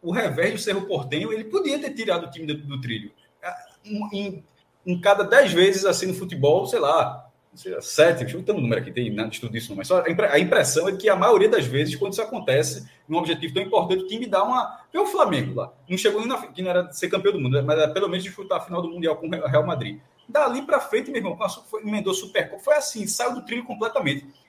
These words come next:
E o Fortaleza goleou três vezes seguidas por quatro a zero. Então, assim, juntou mu-, muito rapidamente os cálculos. Eu fiz essa pergunta justamente porque eu acho que ele chega agora pra esse clássico, meu irmão, num, num momento que pro Ceará poderia estar um, um pouquinho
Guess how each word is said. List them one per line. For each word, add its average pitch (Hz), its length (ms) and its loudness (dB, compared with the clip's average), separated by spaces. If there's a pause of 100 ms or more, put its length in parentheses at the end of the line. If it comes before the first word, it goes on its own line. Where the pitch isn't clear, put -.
(100)
E 214 60 -10
o 214 60 -6
Fortaleza 233 800 0 (380)
goleou 233 380 2
três 240 280 4
vezes 196 320 4
seguidas 233 320 -4
por - 160 -12
quatro - 220 -2
a - 20 0
zero. 135 240 2
Então, 196 160 -2
assim, 156 240 -4
juntou 214 260 2
mu-, 214 440 -2
muito 240 360 0
rapidamente 196 520 0
os - 80 -6
cálculos. 147 360 2 (320)
Eu 196 140 -4
fiz 202 100 -4
essa 220 160 0
pergunta 196 380 0
justamente 196 320 -4
porque - 180 -6
eu 175 80 2
acho 180 160 0
que 214 60 -10
ele 208 80 -6
chega 180 320 0
agora 151 240 2
pra 170 180 -2
esse 185 240 -4
clássico, 147 500 -2 (440)
meu 269 100 -2
irmão, 269 380 0
num, 311 480 -6 (400)
num 262 140 -4
momento 226 380 4
que 311 500 -2 (400)
pro 247 120 -4
Ceará 254 380 2
poderia 247 280 2
estar 247 100 2
um, 254 320 -4
um 240 40 -4
pouquinho 240 480 -2